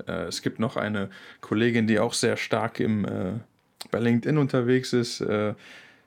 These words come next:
vielleicht kriege ich's ja sogar hin, dass ich mal mit ihr auch einen Podcast, äh, nehme. Sie ist bei Instagram und hat da, äh,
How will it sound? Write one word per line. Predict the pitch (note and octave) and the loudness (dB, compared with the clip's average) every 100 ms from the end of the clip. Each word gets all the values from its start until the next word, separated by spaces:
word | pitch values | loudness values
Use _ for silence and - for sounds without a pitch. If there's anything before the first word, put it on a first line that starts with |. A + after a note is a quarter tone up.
| _ _ - | _ _ -6
vielleicht | A#2 A2 B2+ C#3 - - | 0 2 2 -2 -8 -10
kriege | - B2+ | -4 -2
ich's | A2+ | 0
ja | A#2+ | 0
sogar | A2 G#2+ | 2 2
hin, | G#2+ A2+ | 4 2
dass | A2 | 2
ich | A2 | 0
mal | A2+ | 0
mit | G#2+ G2+ | 0 0
ihr | A2 G#2 | 2 2
auch | A#2 | 2
einen | C#3 | 0
Podcast, | B2 B2+ - A#2+ - | 0 -2 0 -4 -2
äh, | - A2+ | -2 2
nehme. | A2+ A2+ A2+ - - - | 2 2 0 -2 -18 -10
Sie | - D#3 | 0 2
ist | C#3+ | 2
bei | - | 2
Instagram | A#2+ A#2+ - C3 B2 B2+ C3 - - - | 2 2 0 0 2 0 0 -4 -20 -10
und | - A2+ | -4 -2
hat | A#2+ A#2 | 0 0
da, | A2 | 0
äh, | A2+ - A2 | 0 -2 -4